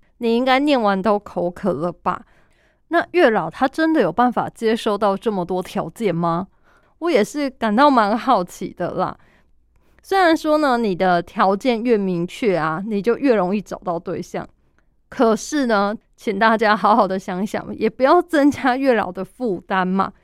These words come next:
有时候你可能，诶，条件一啊，跟条件二啊还行，然后可能到了条件第三十几、四十几的时候呢，会不会其实，诶，这都太细了？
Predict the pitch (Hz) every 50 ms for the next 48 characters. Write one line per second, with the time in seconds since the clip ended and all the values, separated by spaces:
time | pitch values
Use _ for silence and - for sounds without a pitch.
0 | _ _ _ _ _ - 233 240 247 277 277 349 359 330 269 254 254 247 269 220
1 | 202 196 190 202 - - 220 214 208 - 214 196 196 202 233 262 254 262 202 233
2 | 240 240 240 214 190 190 190 202 208 240 - 233 180 185 - 226 208 202 - _
3 | - 240 208 185 185 170 170 170 175 - _ _ _ _ _ _ _ _ - 196
4 | 220 208 - - 202 185 156 196 - _ _ _ _ - 220 233 254 285 269 269
5 | - - 214 240 208 208 208 262 269 262 226 208 202 - - 214 190 196 185 254
6 | 233 214 - 247 220 202 - - 226 208 214 240 220 - 196 190 185 - - -
7 | - - _ - 285 247 247 - 214 214 202 - 202 185 190 185 - - - 196
8 | 202 247 233 214 208 202 208 - _ _ _ _ _ - - 381 359 330 311 339
9 | 330 - 277 262 254 - 240 240 - - - 202 202 196 _ - 330 320 - 330
10 | 302 294 294 - - - 285 277 226 202 196 - - - - 233 208 - - 127
11 | - -